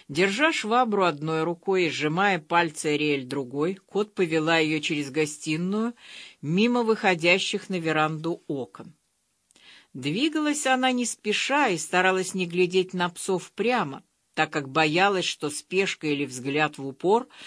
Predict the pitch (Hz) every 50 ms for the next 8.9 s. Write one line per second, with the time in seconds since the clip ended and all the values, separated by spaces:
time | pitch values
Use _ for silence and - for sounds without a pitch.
0 | - - - - 139 165 175 165 151 160 143 156 165 160 160 - - 170 160 151
1 | 151 147 135 139 147 139 147 147 143 139 143 151 160 165 180 196 196 - - -
2 | - 160 156 160 160 135 147 147 147 147 - - - 156 147 151 156 160 160 160
3 | - 175 - - - 139 135 135 - - - - 156 147 - 151 135 131 - -
4 | _ _ _ _ _ _ _ _ _ _ _ _ _ _ _ - - - - -
5 | - - 175 226 277 294 285 277 269 269 254 214 233 226 - - - 233 220 196
6 | 196 202 208 202 - - 196 202 214 220 220 - 233 202 180 180 160 165 190 190
7 | - - 196 185 175 175 170 165 165 170 170 - 196 190 180 - 202 190 - -
8 | 220 220 220 220 196 147 139 135 131 - - 139 131 120 127 135 131 123